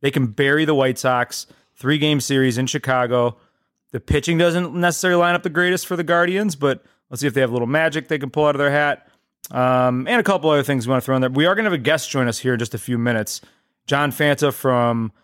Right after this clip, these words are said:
Fox College Basketball. He calls games. He's a sideline reporter. He's from Cleveland, big Cleveland guy. He does a lot of Barstool stuff as well.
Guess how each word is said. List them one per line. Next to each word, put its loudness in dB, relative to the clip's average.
Fox -2
College 0
Basketball. 0
He 0
calls 0
games. -2
He's -6
a -8
sideline 0
reporter. 0
He's -6
from 0
Cleveland, 0
big -2
Cleveland 0
guy. 2
He 0
does 0
a -2
lot 2
of -2
Barstool 0
stuff -2
as -12
well. 0